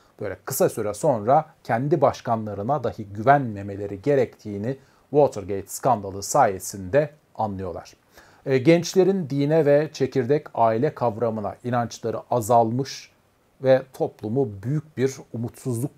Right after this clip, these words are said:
sarmış o yıllarda ve insanlar dünyanın sonunun gerçekten geldiğine inanmaya başlamışlar. İşte böyle bir ruh halinde olan insanların korku filmlerine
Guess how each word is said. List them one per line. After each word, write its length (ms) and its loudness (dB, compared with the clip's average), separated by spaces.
sarmış 520 -8
o 100 -6
yıllarda 640 2
ve 120 6
insanlar 500 0
dünyanın 420 -2
sonunun 420 -4
gerçekten 580 0
geldiğine 500 -2
inanmaya 440 -2
başlamışlar. 760 0
İşte 280 4
böyle 300 4
bir 100 2
ruh 180 2
halinde 380 6
olan 280 2
insanların 640 0
korku 360 2
filmlerine 540 -2